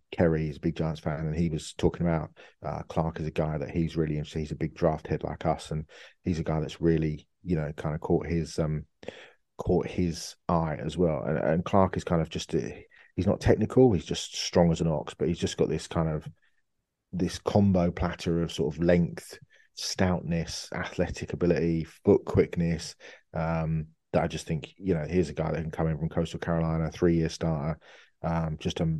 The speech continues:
massive, massive frame, attacks the line of scrimmage, can walk, you know, can walk, uh, a lineman back into the, he's so strong, he just walk a center back into the, into the ball carrier. Um, I think he's, um, I think he's an interesting late round undrafted free agent kind of guy that,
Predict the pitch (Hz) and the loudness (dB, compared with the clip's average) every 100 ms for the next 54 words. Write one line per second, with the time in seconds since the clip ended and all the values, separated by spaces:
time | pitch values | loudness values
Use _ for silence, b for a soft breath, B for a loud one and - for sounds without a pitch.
0 | 80 95 92 92 87 - - 82 76 87 | -2 0 4 4 2 -2 -2 -2 0 -2
1 | 82 82 80 - 87 80 76 76 - 78 | -4 -4 -8 0 2 2 0 -4 -4 -6
2 | - 85 85 82 82 - 82 78 - 82 | -6 -2 0 0 -2 0 0 -2 -2 -2
3 | 82 92 85 - - b b b _ 87 | 2 4 4 0 -8 b b b _ -6
4 | - - 87 85 95 90 - - - - | -4 0 0 4 4 4 2 -4 -12 -6
5 | 80 76 65 71 - _ 92 90 85 80 | -2 -2 -2 -6 -12 _ 0 2 2 0
6 | 80 - - - 80 - 80 78 87 82 | -2 -2 -2 -4 -6 -4 -6 -4 -4 0
7 | - 87 - 82 82 80 90 82 - - | 2 2 0 -4 -4 -4 -2 -2 -2 -4
8 | 78 - 85 - 82 80 82 80 B B | -4 -6 -8 -6 -6 -4 -6 -6 B B
9 | B - 85 - 78 82 - 82 80 78 | B -4 -4 -2 -2 -2 0 -2 -2 -6
10 | - b b - 85 82 80 78 - _ | -14 b b -4 0 0 0 -4 -10 _
11 | 92 - 92 85 - 87 - 87 82 82 | 0 2 0 -2 -2 -2 0 2 2 0
12 | - _ _ _ _ _ 90 87 - - | -6 _ _ _ _ _ 0 0 -4 -6
13 | - 85 78 82 - - 80 82 82 82 | -4 -4 -2 -2 -4 -4 0 0 0 -2
14 | 78 80 82 82 76 - - 85 78 76 | -2 -2 -2 -2 -4 -6 -2 -2 -2 -4
15 | 85 78 73 78 78 78 78 | -6 -4 -4 -2 -2 -2 -4